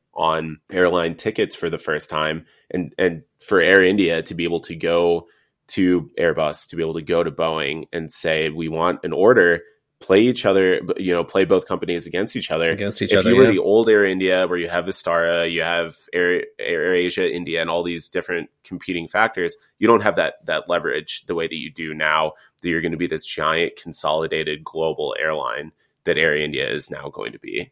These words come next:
Speaker 2: Yeah, absolutely. And, you know, we talk about the, the troubles of Boeing. I think Boeing has an opportunity here. I think with this trade war with China and them buying Airbuses recently, I think Boeing has an opening with India 'cause the relationships are good. Maybe, uh,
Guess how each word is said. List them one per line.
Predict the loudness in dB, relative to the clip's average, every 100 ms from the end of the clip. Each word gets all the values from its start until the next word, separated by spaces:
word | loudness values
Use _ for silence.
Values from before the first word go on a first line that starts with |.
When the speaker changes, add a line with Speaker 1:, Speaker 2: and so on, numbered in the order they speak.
| _
Speaker 2:
Yeah, | 0 2
absolutely. | 2 0 0 2 2 4
And, | 4 6
you |
know, | 6
we | 6
talk | 4 4 6
about | 4 4
the, | 2 2 0 0
the | -2 -2
troubles | 0 4 6 6 4 0
of | 2
Boeing. | 4 4 2 -2
I | -10 -20 -4
think | -2
Boeing | 0 0 0
has | -2
an | -6
opportunity | -10 -10 -4 -2 0 -2
here. | -2 -2
I | -2
think | -2 -2
with | -4 -4
this | -8
trade | 0 2 4
war | 4 4
with | 4 0
China | -2 0 0 -2 -8 _ _ _ _
and | -10 0
them | 2 4
buying | 2 0 0 -4 -8 -12 2
Airbuses | 4 6 6 4 0
recently, | 2 2 2 0 0 -2 -4
I |
think | 0 0 2
Boeing | 2 2 0
has | -2
an | 0
opening | 0 0 0 -2 -6 -10 -8
with | -4
India | 0 2 2 2
'cause | 0 -2
the | 0
relationships | 0 0 -4 -6 -6 -4
are | 2
good. | 4 4 0 -6 _ _ _ _
Maybe, | 0 2 6 8 10 8 6
uh, | 6 8 8